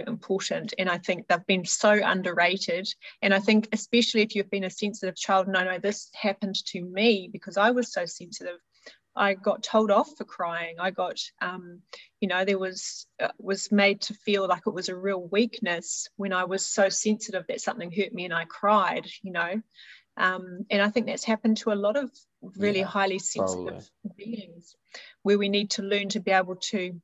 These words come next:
Speaker 1: um, without fear, feel safe to express our emotions.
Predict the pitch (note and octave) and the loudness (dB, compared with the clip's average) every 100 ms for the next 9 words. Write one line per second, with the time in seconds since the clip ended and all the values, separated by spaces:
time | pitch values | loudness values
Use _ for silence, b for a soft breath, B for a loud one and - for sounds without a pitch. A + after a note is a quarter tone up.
0 | _ _ _ _ _ _ _ _ _ - | _ _ _ _ _ _ _ _ _ -10
1 | - F#3 F#3 F3+ A#3 F#3+ F3 G3 - - | -2 0 0 -6 -6 0 2 2 0 -8
2 | F#3+ G#3+ E3+ - A#3 _ - F#3+ - - | -2 0 0 -2 -8 _ -4 -4 -2 0
3 | G#3+ G3 F3 - - A#3+ - - G3+ - | 2 2 -2 -12 -8 -8 -8 -6 -6 -4
4 | F3+ F3 F3 F3 A3 - D#3+ E3 - - | -4 -4 -4 -4 -4 -4 -8 -10 -14 -18